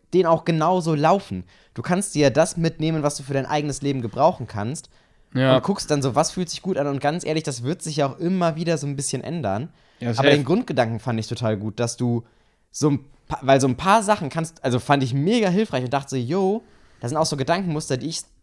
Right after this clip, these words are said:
Speaker 1: tierisch falsch mache. Oder bei denen ich mich im Nachhinein voll ärgere, weil ich merke so, die helfen weder mir noch den Personen, mit denen ich was zu tun habe.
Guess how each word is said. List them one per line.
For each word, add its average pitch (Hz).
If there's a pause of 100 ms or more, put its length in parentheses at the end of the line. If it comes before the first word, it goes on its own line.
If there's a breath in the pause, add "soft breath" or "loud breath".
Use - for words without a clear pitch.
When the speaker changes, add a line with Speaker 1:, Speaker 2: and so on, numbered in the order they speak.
(120)
Speaker 1:
tierisch 170
falsch 87
mache. 87
Oder 120
bei 110
denen 151
ich 160
mich 190
im 151
Nachhinein 147
voll 151
ärgere, 143
weil 135
ich 131
merke 139
so, 139 (320 soft breath)
die 127
helfen 135
weder 120
mir 160
noch 165
den 160
Personen, 151
mit 135
denen 139
ich 131
was 127
zu -
tun 135
habe. 85